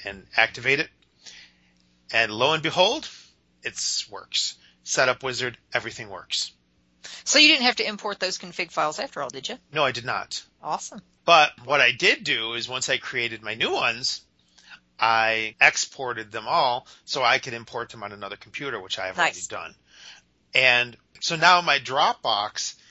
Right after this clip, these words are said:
Speaker 1: instead of being a Dropbox folder on the desktop, my Dropbox is Drive X. So I go to X, whatever my Dropbox files are.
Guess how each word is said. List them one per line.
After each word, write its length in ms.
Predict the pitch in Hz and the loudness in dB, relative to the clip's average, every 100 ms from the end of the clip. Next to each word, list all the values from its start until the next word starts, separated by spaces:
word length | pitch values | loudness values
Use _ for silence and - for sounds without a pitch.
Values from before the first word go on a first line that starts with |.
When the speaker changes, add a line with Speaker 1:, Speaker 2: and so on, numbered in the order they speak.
| _ _ _ - | _ _ _ -10
Speaker 1:
instead 400 | 135 - 147 135 | -6 0 2 2
of 140 | 127 | 0
being 200 | 135 127 | -4 -4
a 60 | 117 | -4
Dropbox 580 | 127 117 120 113 - | -2 -2 -2 -4 -4
folder 540 | - 113 110 107 107 110 | -6 -6 -6 -4 -2 0
on 200 | 107 107 | 0 -2
the 80 | 101 | 0
desktop, 580 | 113 101 - 104 98 | 0 0 -2 -4 -4
my 180 | 101 107 | -2 -2
Dropbox 640 | 110 101 95 98 98 - 117 | 0 -4 -4 -4 -2 -4 -6
is 80 | |
Drive 300 | 107 101 95 | -4 -2 -2
X. 540 | 92 90 - - - - | -4 -6 -4 -2 -4 -6
So 180 | - 98 | -8 -4
I 120 | 92 | -4
go 180 | 98 92 | -4 -6
to 160 | 95 98 | -2 0
X, 480 | 92 - - - - | 0 -2 -4 -6 -8
whatever 340 | 95 92 90 | -8 -8 -10
my 140 | 87 90 | -10 -10
Dropbox 520 | 95 90 - - - | -8 -8 -10 -10 -8
files 340 | - 101 87 101 | -6 -6 -6 -4
are. 260 | 87 80 | -2 -4